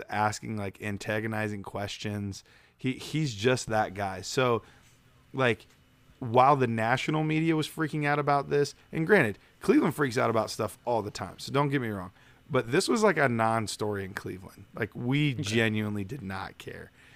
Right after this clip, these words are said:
Speaker 1: Um, and I have people, it was, it was a funny exchange on Twitter. I have a guy that, yeah, and you'll appreciate this more than most. I had a guy that basically stood up for Tyreek Hill and a while back and was talking about how he,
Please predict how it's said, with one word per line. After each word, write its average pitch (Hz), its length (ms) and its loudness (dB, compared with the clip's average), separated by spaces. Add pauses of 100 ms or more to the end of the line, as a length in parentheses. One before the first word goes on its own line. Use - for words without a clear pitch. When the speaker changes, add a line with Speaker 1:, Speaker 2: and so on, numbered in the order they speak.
(220)
Speaker 1:
Um, 95 580 -4 (200)
and 135 120 2
I 147 80 6
have 170 220 4
people, 139 440 2 (220)
it - 80 -2
was, 123 200 0
it - 100 -2
was 131 120 4
a 127 80 6
funny 123 280 -2
exchange 107 360 -4
on 101 120 -4
Twitter. 107 240 -2
I 110 40 2
have 117 120 2
a 117 60 0
guy 113 260 2
that, 107 220 0 (260)
yeah, 127 160 2
and 123 120 2
you'll 156 160 6
appreciate 120 400 0
this 110 140 -6
more 113 160 -2
than 104 120 -4
most. 101 340 -6 (320)
I - 60 -2
had 165 80 2
a 156 60 2
guy 135 260 6
that 110 280 0 (440)
basically 175 560 2
stood 131 320 4
up 120 180 2
for 117 160 -2
Tyreek 113 460 -2
Hill 104 320 -4 (340)
and 107 540 -4 (240)
a 104 260 0
while 107 320 2
back 104 360 -2
and 107 180 -2
was 104 140 -4
talking 110 360 -6
about 104 220 -2
how 104 260 -2
he, 107 380 -2